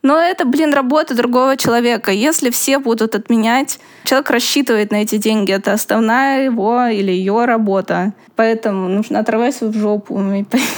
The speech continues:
пойти на это занятие даже. Но это я как Лайма часто, я сижу и такая: «Э, да», я вздыхаю тяжело, там, как бы надо мной с-, <laughs> смеются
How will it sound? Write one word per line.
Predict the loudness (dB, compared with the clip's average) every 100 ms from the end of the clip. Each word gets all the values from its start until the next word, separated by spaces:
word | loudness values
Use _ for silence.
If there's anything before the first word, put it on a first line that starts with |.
| -8 -8 -4
пойти | 0 0 2 2
на | 2
это | 2
занятие | 2 2 2 0 -2 -4 -4 -8 -6 -6 -2
даже. | 2 2 2 0 0 -2 -6 -10 0
Но | 2
это | 2 0
я | 0
как | 0
Лайма | 2 2 2 0
часто, | 0 0 0 0
я | 0
сижу | 0 0 0 0
и | 0
такая: | -2 0 0 0 -4 -12 _
«Э, | -2 2 2 2
да», | 2 0 2 0 -2 -2
я | 0 0 -2 -2
вздыхаю | -2 -2 0 2 2 0 -2
тяжело, | -2 0 0 0 0
там, | -2 -2 -2 -4 -4 -6
как | -8 -8
бы | -4
надо | -4 -2 -2
мной | 0 -2
с-, | -2 -2
<laughs> | -2 -2 -4 -6 -16 -16 -6 -2 0 2 0 0
смеются | 0 2 2 0 -2 -4